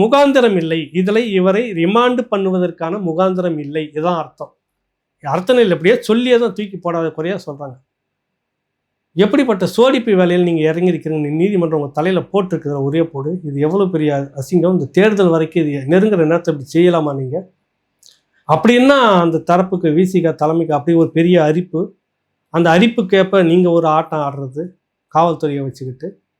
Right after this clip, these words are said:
இப்ப இதனுடைய பேரு ஸ்டாலின் அவர்கள் பேர் தானே கெட்டு போயிருக்குது. உன் கூட்டணி கட்சி உனக்கு நெருக்கடி கொடுக்குதுன்றதுக்காக நீ எல்லாத்தையும் தலையாட்டிட்டு இருந்தோம்னா, இந்த மக்கள்னு ஒண்ணு பார்த்துட்டு இருக்கிறாங்கல்ல, உங்களை ஓட்டு அளிக்கக்கூடிய மக்கள்னு ஒரு குரூப் இருக்குதுல்ல, அவங்க எல்லாம் இதை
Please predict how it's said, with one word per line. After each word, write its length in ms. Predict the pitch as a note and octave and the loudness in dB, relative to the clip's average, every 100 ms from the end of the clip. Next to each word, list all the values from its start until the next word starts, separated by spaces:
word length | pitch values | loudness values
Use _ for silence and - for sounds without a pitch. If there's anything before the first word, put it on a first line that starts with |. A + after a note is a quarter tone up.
| _ _ _ _ | _ _ _ _
இப்ப 180 | F#3 | 2
இதனுடைய 320 | E3+ E3+ D#3+ D3+ | 2 2 -2 2
பேரு 220 | A#3+ C#4+ G#3+ | 2 4 2
ஸ்டாலின் 420 | - F#3 A3 A3 G3+ | 0 0 2 2 0
அவர்கள் 260 | E3+ E3 - | 0 -2 -2
பேர் 180 | F3 E3+ | -2 0
தானே 140 | E3 | -2
கெட்டு 260 | E3 C#3 C#3+ | -4 -8 -10
போயிருக்குது. 440 | C3+ B2 - A#2 G#2+ _ _ _ _ _ _ E3+ | -10 -12 -12 -20 -20 _ _ _ _ _ _ 0
உன் 140 | D#3+ | 0
கூட்டணி 300 | B3+ C#4 C4 A3+ | 2 2 2 2
கட்சி 200 | G3 F#3 G#3 | 0 0 0
உனக்கு 200 | F#3 D#3 E3 | 2 2 2
நெருக்கடி 320 | G#3 A#3 A#3 F#3 | 2 2 0 0
கொடுக்குதுன்றதுக்காக 680 | F3+ F3 E3+ D#3+ D#3+ F3 E3+ | -2 -2 -2 -2 -2 -2 -2
நீ 60 | D3+ | 0
எல்லாத்தையும் 460 | F3 A3+ A3+ A3 F#3 | 2 0 0 -2 0
தலையாட்டிட்டு 480 | F3+ F#3 E3 D3+ D3+ | 0 0 -2 -8 -8
இருந்தோம்னா, 380 | C#3+ C3+ C3+ A#3 - _ - | -8 -8 -8 -8 -10 _ -2
இந்த 120 | E3+ G3 | 0 2
மக்கள்னு 400 | A#3 F4 D#4+ B3+ | 0 2 4 4
ஒண்ணு 140 | A3+ F#3 G3 | 4 2 2
பார்த்துட்டு 280 | G#3 G3 | 2 -2
இருக்கிறாங்கல்ல, 440 | F3+ F3 D#3+ D#3+ E3 | -2 -2 0 -2 -4
உங்களை 200 | C#3+ B2+ G#2 D#3 | -4 -10 -6 -2
ஓட்டு 200 | G3+ F#3+ F3+ | -2 0 -2
அளிக்கக்கூடிய 500 | E3 E3+ D#3+ D#3 D3 E3 | -2 -6 -6 -4 -2 -2
மக்கள்னு 400 | F#3 A#3 A#3 A3+ | 0 0 2 2
ஒரு 80 | F#3+ C#3+ | 0 -2
குரூப் 240 | F#3+ F#3 E3+ | -4 -2 -6
இருக்குதுல்ல, 400 | C#3+ C#3+ C3+ C3+ - _ _ _ F3 | -6 -10 -10 -12 -18 _ _ _ 0
அவங்க 180 | G#3+ A3+ | 4 4
எல்லாம் 180 | B3 | 2
இதை 120 | A#3+ | 2